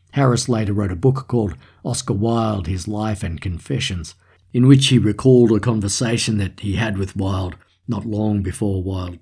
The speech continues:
died. They were talking about homosexuality. "What you call vice, Frank,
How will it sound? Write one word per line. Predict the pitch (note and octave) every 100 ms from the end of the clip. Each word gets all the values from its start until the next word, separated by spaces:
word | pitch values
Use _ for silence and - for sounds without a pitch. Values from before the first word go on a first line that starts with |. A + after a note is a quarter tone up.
| -
died. | A#2+ A2+ F#2 E2 - _ _ _ _ _
They | B2+
were | B2
talking | D3+ C#3 C3
about | G#2+ G#2+
homosexuality. | F#2+ G#2 G2 A2 F#2+ F#2+ G2+ A#2+ A2+ G#2 F2 - _ _ _ _ _
"What | - C3+
you | D#3 E3+
call | - C#3+ A#2+
vice, | F#2 G#2+ B2 C#3+ -
Frank, | - A#2 G#2+ F#2+